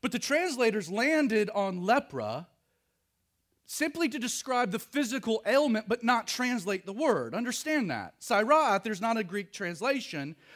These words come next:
so they just said, "Well, the skin conditions, it looks scaly, so we're gonna use this word lepra."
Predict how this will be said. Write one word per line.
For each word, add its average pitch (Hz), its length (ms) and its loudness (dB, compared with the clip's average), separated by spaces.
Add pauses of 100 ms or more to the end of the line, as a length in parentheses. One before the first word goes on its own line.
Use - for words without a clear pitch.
so 262 140 -2
they 247 120 2
just 233 220 -4
said, 240 160 2
"Well, 226 160 4
the 208 80 0
skin 277 380 0
conditions, 220 540 -2
it 214 100 -4
looks 233 220 -2
scaly, 220 600 2
so 220 140 -6
we're 233 120 -2
gonna 247 120 -2
use 208 420 -4 (240)
this 220 220 -2
word 170 320 -2 (180)
lepra." 196 520 0